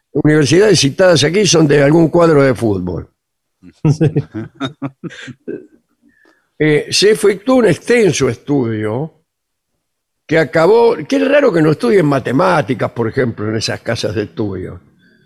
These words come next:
Speaker 1: o biología.
Speaker 2: Deben estudiar, sí, pero no, no, no, no. Son informes que no nos llegan.
Speaker 1: Claro, eh, y, bueno, este estudio reveló algo sorprendente. Los hombres con el rostro marcado por alguna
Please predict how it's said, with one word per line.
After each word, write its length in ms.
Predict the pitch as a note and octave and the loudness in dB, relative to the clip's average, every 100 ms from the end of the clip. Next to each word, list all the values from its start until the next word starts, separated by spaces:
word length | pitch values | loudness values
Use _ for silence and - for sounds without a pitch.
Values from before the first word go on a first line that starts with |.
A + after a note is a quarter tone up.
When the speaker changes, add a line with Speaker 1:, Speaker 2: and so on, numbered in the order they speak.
| _ _ _ _ _ _ | _ _ _ _ _ _
Speaker 1:
o 140 | B2+ | -4
biología. 320 | C3 C#3 C3 G#3 | 0 2 4 4
Speaker 2:
Deben 180 | G#3 E3+ | 4 2
estudiar, 600 | C#3+ D#3 F3+ D#3+ A#2 G#2+ | 4 4 4 2 0 -4
sí, 340 | - D#3 D#3+ | -4 0 2
pero 220 | C#3 B2+ B2 | 2 2 2
no, 180 | C#3+ | 2
no, 300 | C3+ D#3 E3+ | 2 2 2
no, 280 | D#3+ C#3 B2+ | 2 2 0
no. 240 | B2 A#2 - _ | 0 -2 -6 _
Son 200 | - D3+ E3 | -8 -2 0
informes 320 | D3+ F3+ E3+ | 2 2 2
que 80 | D3+ | 2
no 120 | D#3 | 2
nos 200 | D3+ B2+ | 2 2
llegan. 460 | D3+ B2 A2 A#2 - _ _ _ _ _ _ _ _ _ | 2 0 -2 -6 -12 _ _ _ _ _ _ _ _ _
Speaker 1:
Claro, 560 | E3+ F3+ D#3 B2+ A#2 - | -2 0 2 0 -2 -2
eh, 440 | G3+ C3 C#3 - _ | 0 2 0 -6 _
y, 220 | - - E3 | -16 -14 -8
bueno, 220 | F#3 G#3+ A3 | 0 2 2
este 180 | - | 2
estudio 380 | A3+ - B3+ A#3+ | -2 0 2 4
reveló 420 | G#3 F3 E3 F3 F#3 | 4 2 2 4 4
algo 200 | F3+ D#3 | 4 2
sorprendente. 1000 | C#3 B2+ B2 A2+ G2 E2+ F#2+ G#2 F2 - _ _ _ - | 0 -2 -4 -4 -6 -10 -10 -10 -10 -14 _ _ _ -4
Los 340 | D3+ G#3 - | 2 2 2
hombres 320 | C4+ A#3+ G3+ D#3 | 2 2 0 0
con 180 | D#3+ D3 | 2 2
el 120 | C#3+ | 2
rostro 480 | D#3+ A3+ D#3+ - C3 | 2 2 0 0 0
marcado 580 | C3+ C3+ - G#3+ F#3 D3+ | 0 -2 0 2 2 2
por 160 | C3 | 0
alguna 560 | B2+ C#3 G#3+ G3 D3+ | 0 0 0 2 2